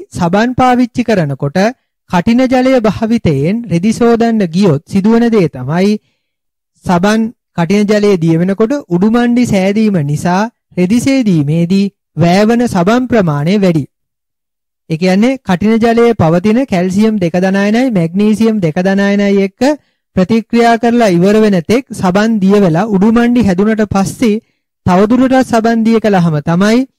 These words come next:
පෙන නගිමින් සබන් ජලයේ දිය වෙන්නේ. එතකොට තමයි රෙදි සෝදා ගන්න පුළුවන් වෙන්නේ. එතකොට මේ නිසා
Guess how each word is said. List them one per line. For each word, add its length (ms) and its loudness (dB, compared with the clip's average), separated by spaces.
පෙන 160 2
නගිමින් 600 0
සබන් 440 0
ජලයේ 360 2
දිය 180 2
වෙන්නේ. 440 2
එතකොට 380 0
තමයි 360 0
රෙදි 240 -2
සෝදා 380 2
ගන්න 260 0
පුළුවන් 360 2
වෙන්නේ. 300 0
එතකොට 240 -2
මේ 200 2
නිසා 300 0